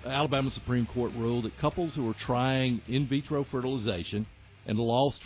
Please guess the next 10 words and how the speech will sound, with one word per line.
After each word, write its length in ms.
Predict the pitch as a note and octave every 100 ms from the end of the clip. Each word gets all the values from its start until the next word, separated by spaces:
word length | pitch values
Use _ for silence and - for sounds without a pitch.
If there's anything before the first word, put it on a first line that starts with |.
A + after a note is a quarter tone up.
| -
frozen 420 | B2 C3+ A#2+ A#2
embryos 680 | B2+ C3 B2+ G2 F#2 G#2
in 100 | G2 G2
an 120 | G2
accident 680 | F2+ A#2+ A#2+ B2+ G#2+ - -
at 180 | G#2 G2+
a 60 | G2+
Mobile 500 | G#2+ B2+ B2 C3 A#2
storage 440 | - D#3+ E3 -
facility 520 | A2 - G#2 G2 G2